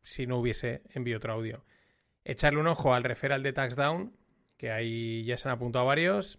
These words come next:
y va bien, y echarle un o-, y esta semana atentos que salen camisetas nuevas. Nos vemos.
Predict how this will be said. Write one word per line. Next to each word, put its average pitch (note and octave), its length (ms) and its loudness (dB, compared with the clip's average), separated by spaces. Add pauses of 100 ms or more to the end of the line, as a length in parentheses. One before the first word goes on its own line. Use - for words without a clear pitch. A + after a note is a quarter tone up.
y B2+ 100 -6
va A2+ 140 -2
bien, F3+ 380 0 (440)
y A#2+ 400 -4
echarle A#2+ 300 -4
un B2 80 -4
o-, - 80 -6
y C3+ 160 0
esta C#3 200 -2
semana D3 460 0
atentos B2+ 360 -2
que B2+ 100 -4
salen A#2+ 500 0
camisetas A#2+ 480 -4
nuevas. B2 460 -4 (540)
Nos A2 120 -6
vemos. A#2+ 500 -4